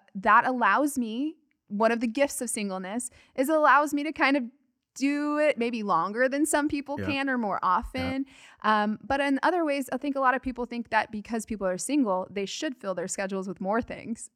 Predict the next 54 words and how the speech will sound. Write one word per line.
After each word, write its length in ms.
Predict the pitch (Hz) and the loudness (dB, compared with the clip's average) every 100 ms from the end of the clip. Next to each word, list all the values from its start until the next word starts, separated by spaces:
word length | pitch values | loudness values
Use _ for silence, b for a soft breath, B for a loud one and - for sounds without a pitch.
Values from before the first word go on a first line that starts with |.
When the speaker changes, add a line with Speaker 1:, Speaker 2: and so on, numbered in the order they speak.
| - | -10
Speaker 1:
because 280 | 214 214 208 | -4 -2 0
you 60 | |
don't 140 | 208 196 | -2 0
Speaker 2:
Yeah. 80 | 220 | 0
Speaker 1:
have 160 | 214 | -2
the 120 | 208 196 | -2 -8
natural 460 | 196 208 214 220 | 0 2 2 0
boundary 440 | 196 190 190 196 190 | 0 0 -2 -6 0
of 160 | 277 | 0
Speaker 2:
Yep. 80 | 165 | 0
Speaker 1:
family. 460 | 175 - 71 64 - | -8 -10 -16 -18 -6
Speaker 2:
Yep. 100 | - | 2
Speaker 1:
Oh, 140 | 269 214 | 4 4
you're, 240 | 202 202 226 | 0 -6 -10
you're 140 | 208 | -8
home 180 | 214 214 | -6 -6
with 100 | 196 | -8
your 100 | 170 | -8
Speaker 2:
Yeah. 80 | 196 | -6
Speaker 1:
family 180 | 175 175 | -6 -6
tonight. 280 | 175 165 - | -6 -6 -2
Speaker 2:
I 60 | |
can't 100 | 117 | 0
do 40 | - | 2
Speaker 1:
Instead 180 | 220 220 | 6 6
Speaker 2:
that 80 | 208 | 6
Speaker 1:
of 40 | |
Speaker 2:
'cause 120 | 208 | 4
Speaker 1:
like, 20 | 220 | 2
Speaker 2:
I 40 | |
have 80 | - | 4
Speaker 1:
"Hey, 140 | 247 | 4
Speaker 2:
my 60 | 208 | 8
Speaker 1:
why 140 | 220 | 8
Speaker 2:
family." 120 | 247 262 | 8 4
Speaker 1:
didn't 100 | 254 | 0
you 120 | 254 | 0
text 240 | 269 247 240 | 0 0 2
Speaker 2:
Yeah. 40 | |
Speaker 1:
me 40 | |
back? 220 | 220 247 214 | 4 4 4
I 60 | |
Speaker 2:
Yeah. 60 | 202 | 0
Speaker 1:
know 160 | 220 | 0
that 120 | 214 208 | 0 0
you're 80 | |
by 120 | 185 185 | 0 0
yourself 320 | 190 202 180 | 0 -4 -4
at 120 | 180 | -6
<laughs> 140 | 208 - | -2 2
home. 240 | 262 - | 4 2
Speaker 2:
Yeah. 140 | 101 B B - | 0 B B 4
Speaker 1:
You 120 | 294 | 6
know? 260 | 269 254 | 8 6